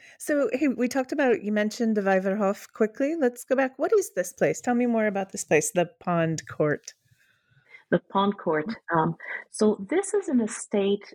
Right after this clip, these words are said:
Speaker 2: um, we've seen, we've been fortunate. There've been a lot of terrific, um, period,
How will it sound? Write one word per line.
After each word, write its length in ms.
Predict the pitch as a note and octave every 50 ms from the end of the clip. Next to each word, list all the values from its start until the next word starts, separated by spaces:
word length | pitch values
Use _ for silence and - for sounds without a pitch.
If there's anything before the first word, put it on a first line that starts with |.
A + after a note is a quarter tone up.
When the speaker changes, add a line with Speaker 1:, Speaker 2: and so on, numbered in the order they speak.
| -
Speaker 2:
um, 360 | - F#3+ F#3+ F#3 F#3 F#3 F3+ F3+ - - - - - - _ - - - - -
we've 180 | - G#3 G#3 -
seen, 200 | - - A3+ G#3 G#3
we've 200 | G#3 A3 A#3+ -
been 160 | - C#4 C4
fortunate. 400 | C4+ D#4+ D#4 - - A#3 A3 G#3
There've 160 | G3 F#3 F#3
been 120 | - F#3 F3+
a 80 | E3+
lot 240 | E3+ F3+ F3 F3 E3
of 80 | D#3+ - - - -
terrific, 440 | - F3 E3+ - - D#3+ D#3 D#3 - _ -
um, 220 | E3+ E3 D#3 D#3+ D#3 - _ _ _ _ _ _ _ _ _ _ _ _ _ _ _ _ _
period, 640 | - - G#3 G3+ G3 F3+ D#3+ D3 D3 C#3 C3+ - -